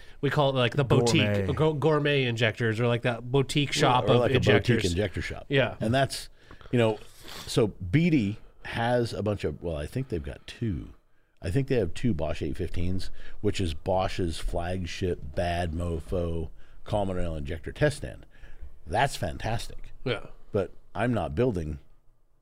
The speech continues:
Speaker 3: stock injectors.
Speaker 1: Right.
Speaker 3: I'm building shit that I wanna build.
Speaker 1: Yeah.
Speaker 3: I'm building shit that we run, we test, we say, "Oh, that really should work." And then we go put it in the truck and we run around and we're like, "Mm, donkey." Or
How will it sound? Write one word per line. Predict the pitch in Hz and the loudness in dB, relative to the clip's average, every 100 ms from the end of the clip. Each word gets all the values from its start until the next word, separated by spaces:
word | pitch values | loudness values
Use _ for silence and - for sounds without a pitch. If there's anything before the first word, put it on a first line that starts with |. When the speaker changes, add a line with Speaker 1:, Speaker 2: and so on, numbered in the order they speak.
| _ - | _ -16
Speaker 3:
stock | - 80 69 | -4 -2 -2
injectors. | 73 69 87 - - - | -8 -8 -8 -10 -14 -4
Speaker 1:
Right. | 135 107 101 - - - | -2 -2 -4 -12 -14 -4
Speaker 3:
I'm | 113 170 | 2 4
building | 110 90 87 | 4 4 2
shit | - 95 85 | -2 0 0
that | 80 | 2
I | 95 | 2
wanna | 87 71 | 0 -2
build. | 65 98 - - - | -2 -2 -2 -10 -2
Speaker 1:
Yeah. | 143 139 | 0 2
Speaker 3:
I'm | 139 | 2
building | 98 87 | 2 0
shit | 80 98 90 | -2 -4 -2
that | 80 - - - - - - | -6 -8 -12 -12 -12 -12 -6
we | 92 | -4
run, | 71 80 107 131 143 120 | -4 0 4 6 6 4
we | 90 | 2
test, | 80 - 127 127 - - - - | 0 0 2 2 0 -6 -12 -6
we | 90 | 0
say, | 87 87 82 | 2 4 4
"Oh, | 110 95 | 2 2
that | 98 - | 0 -2
really | 95 101 98 | 0 2 0
should | - 80 | -2 -2
work." | 101 131 - - - - | 0 -2 -6 -18 -18 -4
And | 98 | 0
then | 107 | 2
we | |
go | 101 | 0
put | 87 117 | 2 2
it | |
in | 101 | 2
the | 78 | 0
truck | - 127 107 | -2 0 0
and | 87 | -2
we | 92 | -2
run | 98 | -2
around | 92 101 | 0 0
and | 87 | 0
we're | 82 | -2
like, | - | -4
"Mm, | 165 170 143 50 - - _ _ _ | -6 -4 -6 -8 -12 -18 _ _ _
donkey." | 113 117 135 - - - _ _ - | -2 0 -2 -6 -14 -20 _ _ -4
Or | 123 117 107 | 2 6 6